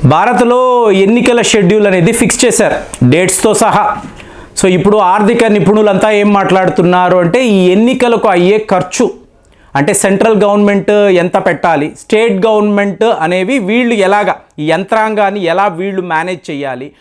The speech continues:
టోటల్గా మీకు ఎలక్షన్స్కి అయ్యే ఖర్చు గురించి మాట్లాడుతున్నారు.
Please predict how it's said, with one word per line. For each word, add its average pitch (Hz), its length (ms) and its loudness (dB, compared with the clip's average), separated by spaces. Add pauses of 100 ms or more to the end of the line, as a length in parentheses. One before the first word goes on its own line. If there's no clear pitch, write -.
(220)
టోటల్గా 269 600 0
మీకు 240 240 -4
ఎలక్షన్స్కి 226 680 -6
అయ్యే 175 360 -6
ఖర్చు 202 400 -12
గురించి 170 300 -12
మాట్లాడుతున్నారు. 185 840 -8